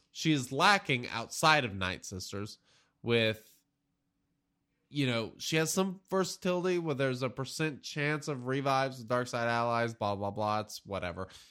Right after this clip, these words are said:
It's, it's not anything to get excited about or rely on. But man, when, when she's with Night Sisters, hard to go wrong.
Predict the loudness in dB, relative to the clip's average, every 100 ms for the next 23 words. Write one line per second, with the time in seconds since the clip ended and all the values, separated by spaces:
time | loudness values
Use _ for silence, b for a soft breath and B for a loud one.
0 | B -4 -4 -4 -6 -6 2 4 6 2
1 | -2 -2 0 0 0 -2 -2 -2 -2 -4
2 | -8 -2 0 0 0 0 0 -2 -4 -4
3 | -4 -4 -2 -2 -2 -6 -14 -16 -16 b
4 | b b b _ -20 _ -8 -6 -4 0
5 | 2 2 -2 -6 -14 _ -8 -6 -4 -6
6 | -4 -6 0 0 0 -6 -6 -8 -10 -10
7 | -18 _ _ _ -18 -16 -16 -16 -14 -12
8 | -12 -12